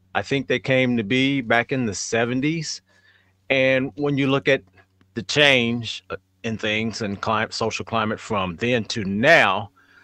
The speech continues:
the question becomes, why are they still the Black Caucus when everybody wants to talk about people of color?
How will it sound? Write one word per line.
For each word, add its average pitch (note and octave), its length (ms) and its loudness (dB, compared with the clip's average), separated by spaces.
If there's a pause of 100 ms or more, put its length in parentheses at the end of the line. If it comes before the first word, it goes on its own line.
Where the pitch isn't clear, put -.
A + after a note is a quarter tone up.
(600)
the A2+ 60 -2
question C3+ 560 4
becomes, A#2 720 -2 (760)
why C3 440 8
are C3+ 100 4
they A#2+ 140 0
still G#2+ 520 -2 (480)
the E2 60 -10
Black F#2+ 340 -2
Caucus B2 680 -2 (380)
when G#2 200 -2
everybody A2 420 0
wants A2 260 -4
to G2+ 80 -14
talk G#2+ 280 -4
about G2 420 -2
people F#2+ 380 -6
of - 180 -8
color? D#2 440 -2